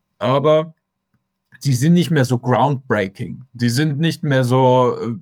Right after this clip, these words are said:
„Wow, das verändert jetzt nochmal alles“, sondern wir haben ja jetzt schon vorhandene Systeme mit vorhandenen Modellen. Und die dann wiederum zu verwenden in Kombination eben mit unterschiedlichen Daten und so weiter, wird jetzt nicht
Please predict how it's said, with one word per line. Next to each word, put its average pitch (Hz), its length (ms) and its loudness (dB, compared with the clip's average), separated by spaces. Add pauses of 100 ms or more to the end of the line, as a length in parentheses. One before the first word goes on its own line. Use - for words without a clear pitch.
(380)
„Wow, 127 680 0
das 123 160 -4
verändert 135 480 -2
jetzt 127 220 -6
nochmal 131 680 0
alles“, 101 480 -4
sondern 135 560 -2 (220)
wir 120 120 -2
haben 196 160 2
ja 147 120 2
jetzt 120 340 -2
schon 131 160 -4
vorhandene 139 580 -4
Systeme 151 720 -4 (360)
mit 131 240 -4
vorhandenen 135 840 -2
Modellen. 110 600 0 (380)
Und 127 480 -2 (400)
die 156 480 -2
dann 151 260 0
wiederum 143 440 -2
zu 131 180 -8
verwenden 147 640 -4
in 123 180 -4
Kombination 135 920 -2
eben 123 480 -2
mit 113 180 -6
unterschiedlichen 123 680 -4
Daten 120 400 -2
und 107 140 -2
so 107 140 -6
weiter, 120 440 -2
wird 120 220 -6
jetzt 123 220 -8
nicht 131 360 -4